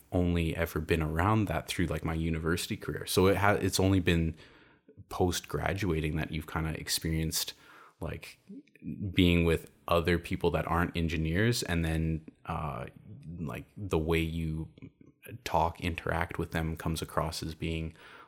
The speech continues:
like, antagonistic or, um, like,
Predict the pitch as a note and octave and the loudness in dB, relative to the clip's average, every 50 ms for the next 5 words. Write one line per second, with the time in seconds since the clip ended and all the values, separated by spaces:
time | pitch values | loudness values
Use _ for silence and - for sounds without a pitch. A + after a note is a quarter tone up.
0 | _ - - D#2 - - - E2 E2 D#2 - - D#2+ D2+ D2 D#2+ E2 E2 E2+ E2+ | _ -10 -10 -10 -8 -6 -6 -4 -4 -6 -6 -6 -6 -4 -4 -4 -2 0 0 0
1 | - - - - D#2+ D#2+ D#2+ D#2 - - - E2+ D#2+ D#2 D#2 D#2 D#2 D2+ - - | 0 -2 -2 0 0 0 0 -2 -4 -6 -4 -2 0 0 0 0 -2 -4 -8 -18
2 | - - - - - - - - D2 D#2+ E2 D#2 D2+ D2 - - - - - - | -20 -20 -20 -20 -20 -20 -12 -8 -6 -4 -4 -4 -6 -6 -8 -10 -12 -14 -16 -20
3 | _ _ _ _ _ _ _ - F#2 - - - - - - | _ _ _ _ _ _ _ -10 -10 -10 -10 -12 -16 -18 -20